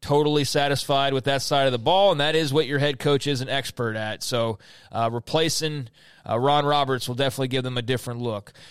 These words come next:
Um, so, yeah, quarterback spot, Ree Holland, the, uh, O-line, uh, two big, big stories. But then coaching-wise, you kinda touched on it there.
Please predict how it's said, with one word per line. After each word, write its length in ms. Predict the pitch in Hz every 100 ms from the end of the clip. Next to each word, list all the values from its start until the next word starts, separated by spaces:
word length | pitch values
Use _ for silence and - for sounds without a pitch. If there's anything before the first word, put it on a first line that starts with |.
| - -
Um, 240 | 110 113
so, 400 | 104 143 127 - -
yeah, 280 | 143 123 101
quarterback 560 | - 170 185 175 160
spot, 500 | - - 156 156 104
Ree 160 | 135 156
Holland, 580 | 139 151 151 151 139 123 _ - _
the, 240 | - 127 131
uh, 140 | 123 -
O-line, 760 | 139 156 156 151 143 143 131 - -
uh, 200 | - 120 117
two 280 | - 156 139
big, 480 | 110 151 151 131 -
big 200 | 127 143
stories. 600 | - - 156 143 139 131
But 160 | 107 123
then 160 | 123 123
coaching-wise, 680 | 156 156 - 151 147 143
you 80 | 113
kinda 180 | 143 139
touched 340 | - 143 -
on 100 | -
it 120 | 139 -
there. 380 | 135 135 127